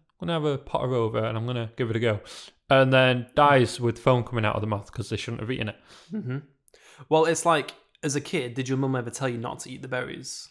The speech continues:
Speaker 1: Yeah, all the time. This is, like, one of the big things. Like, don't eat the red berries off the bush.
Speaker 2: I've
Speaker 1: Like,
Speaker 2: not seen
Speaker 1: like
Speaker 2: any
Speaker 1: the
Speaker 2: red berries on the
Speaker 1: blueberries,
Speaker 2: bush for a
Speaker 1: the
Speaker 2: long time.
Speaker 1: blackberries, yeah.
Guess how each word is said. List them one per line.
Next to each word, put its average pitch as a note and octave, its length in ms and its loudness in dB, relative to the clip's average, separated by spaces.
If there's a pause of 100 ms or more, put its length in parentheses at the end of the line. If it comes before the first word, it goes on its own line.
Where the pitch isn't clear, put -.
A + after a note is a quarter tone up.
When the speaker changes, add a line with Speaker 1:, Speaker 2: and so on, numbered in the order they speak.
(140)
Speaker 1:
Yeah, D#3+ 220 6
all D3 160 4
the C#3+ 80 -6
time. E3 280 0
This B2+ 140 0
is, C3 160 -2
like, C3 240 2
one C#3 120 2
of C3 100 0
the A#2+ 60 -2
big A#2 180 -4
things. D#3 180 -2
Like, A2 260 0
don't D3 320 4
eat C#3 180 0
the A2+ 100 2
red A2 220 2
berries D3 280 2
off A2+ 120 0
the G#2 80 -10
bush. - 380 2 (600)
Speaker 2:
I've F#3 180 4
Speaker 1:
Like, A3 40 -2
Speaker 2:
not G3+ 140 -4
seen F3 260 -2
Speaker 1:
like C3+ 160 4
Speaker 2:
any C3 80 4
Speaker 1:
the C3 40 2
Speaker 2:
red C3+ 60 6
berries F#3 120 12
on - 20 10
the C#3+ 60 6
Speaker 1:
blueberries, B2+ 240 8
Speaker 2:
bush B2+ 160 2
for - 140 -4
a A#2 100 2
Speaker 1:
the C3 60 6
Speaker 2:
long B2+ 120 4
time. E3 160 8
Speaker 1:
blackberries, B2+ 440 2 (140)
yeah. C#3+ 280 4